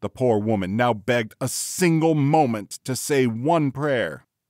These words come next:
No, no, said Bluebeard, I will give you no more time.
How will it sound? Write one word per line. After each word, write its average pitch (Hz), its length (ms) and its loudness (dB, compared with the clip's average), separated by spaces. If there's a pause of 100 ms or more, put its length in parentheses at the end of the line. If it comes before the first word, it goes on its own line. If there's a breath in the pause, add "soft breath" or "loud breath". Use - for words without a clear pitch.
(280)
No, 110 600 2
no, 110 760 2
said 87 360 -10
Bluebeard, 73 500 -14 (160)
I 127 120 -4
will 220 160 2
give 147 240 2
you 139 140 4
no 131 360 6
more 113 340 2
time. 65 680 -8